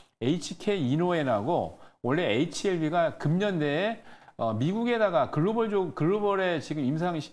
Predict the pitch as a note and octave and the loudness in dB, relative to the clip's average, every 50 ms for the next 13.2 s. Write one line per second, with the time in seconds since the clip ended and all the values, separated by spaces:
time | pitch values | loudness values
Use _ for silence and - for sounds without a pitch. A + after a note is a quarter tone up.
0 | - - A2+ - - C4+ C#4+ D#4 D4+ D4+ C#4+ A#3 A3+ G#3+ G#3 E3+ - - B3 B3+ | -10 -8 -6 -4 -2 2 2 2 2 2 0 -2 -2 -2 -2 -4 -4 -4 -2 -2
1 | C4 B3+ A#3+ G#3 F#3 F3 D#3 C#3+ C#3+ D3 D#3+ D#3+ C3 A2 - A#2+ B2 C#3 D#3+ E3 | 0 0 0 0 0 0 -2 -2 -2 -2 -2 -2 -4 -4 -4 -2 0 0 0 0
2 | E3 D#3 A#2 G#2+ B2 D#3+ G3+ G3 - G#3 F#3+ F3 D#3 B2+ - - - - D3+ C#3+ | 0 0 0 0 2 2 0 0 0 -2 -2 0 -2 -4 -4 -8 -8 -6 -4 -2
3 | B2 A2 D3+ F3 F3 - - - - - - A2 B2+ D3+ E3 D#3+ - E3 C#3+ - | -2 0 -2 -4 -4 -6 -12 -18 -6 0 2 4 4 4 4 2 0 -2 -2 -2
4 | D#3 C3+ F#2+ G2 A2 C3+ D#3+ E3 D3+ B2+ G#2+ G2 G2+ A#2 A2+ A#2 B2 B2 D3+ C#3+ | -2 0 0 0 0 0 0 0 0 -2 -2 -4 -4 -4 -4 -2 -2 -2 -2 -4
5 | B2 A#2+ C3 D3 F3 F#3+ F3 - - - - - - - - - A#2+ C3+ F3 F3 | -4 -4 -2 -2 -2 -4 -4 -8 -14 -18 -18 -18 -18 -16 -4 0 2 2 2 2
6 | - - A3 G#3 G3 E3+ F3+ F3 F3+ E3 A#2+ A#2 A#2+ A#2 A#2 A2+ A2+ C3+ B2+ G2 | 0 -2 -2 -2 -2 -2 -2 0 0 0 0 0 0 0 -2 0 0 0 0 0
7 | - - - B2 B2 E3+ F#3 G3 F#3 F3+ F3 E3 D#3 D3+ D#3+ D#3 B2 A2 G2+ G2 | -2 -6 -6 -4 -2 0 0 0 0 -2 -2 -2 -2 -2 -2 -2 -2 -4 -4 -4
8 | G2+ G2 F2+ - - E3 D3 A#2+ A#2+ D#3 G#3+ A#3+ A#3 A3+ G#3+ G3+ F3 D#3 B2 A2 | -4 -6 -6 -6 -4 -4 -2 -2 0 2 2 2 2 0 0 0 0 0 0 -2
9 | A#2 G2+ A2 A#2+ - - A#2+ F2+ F2 - B2 A#2 G#2 F#2+ F#2 D3 G#3+ C4+ - - | -4 -4 -6 -6 -4 -2 -2 -2 -2 -2 -4 -4 -4 -2 -2 -2 -2 -2 -4 -8
10 | - - - - - - A#2+ C3 E3+ F#3+ F#3+ - - - - G#3 F3 D3 C#3 D3 | -14 -20 -20 -20 -8 -2 2 2 2 2 0 -4 -8 -4 -4 -2 0 0 0 0
11 | C3+ G#2+ B2+ G#3 G3+ - - - C#4+ C4+ G#3 F#3 F#3+ F#3+ F#3+ F3+ F#3 F#3 F3 E3+ | 0 2 0 0 0 -2 -2 -2 -2 0 0 -2 -2 0 -2 -2 -2 -4 -4 -2
12 | E3 E3+ F3+ E3+ C3 A#2+ C#3+ F3 A3 A3 G#3 F3 - - - - C4 B3+ A#3+ G#3 | -2 -2 -2 -2 -2 -2 0 0 0 0 0 -2 -6 -8 -8 -6 -4 -2 -2 -2
13 | C#3 A#2 B2 - | -2 -4 -8 -12